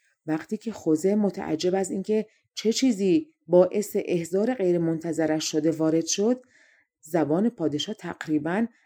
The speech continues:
از شدت خشم و هیجان بند اومده بود. پادشاه با لکنت گفت:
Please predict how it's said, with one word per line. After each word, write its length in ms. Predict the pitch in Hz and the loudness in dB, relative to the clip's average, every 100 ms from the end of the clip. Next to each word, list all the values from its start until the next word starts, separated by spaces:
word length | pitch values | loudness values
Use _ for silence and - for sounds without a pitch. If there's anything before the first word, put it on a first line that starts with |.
| _ 185 | _ -6
از 180 | 180 | -4
شدت 320 | - 165 180 220 | 2 2 0 -4
خشم 380 | - 226 269 | -4 -4 -2
و 40 | 247 | -2
هیجان 440 | 175 160 185 214 | 0 0 0 0
بند 260 | 190 233 254 | 0 2 2
اومده 300 | 208 143 135 | 2 0 -2
بود. 240 | 135 - _ _ _ _ _ - | -4 -10 _ _ _ _ _ -2
پادشاه 440 | 190 156 156 185 | 2 2 2 0
با 140 | 202 208 | 2 2
لکنت 420 | 170 165 175 175 | 2 0 -6 0
گفت: 280 | 214 233 | 2 2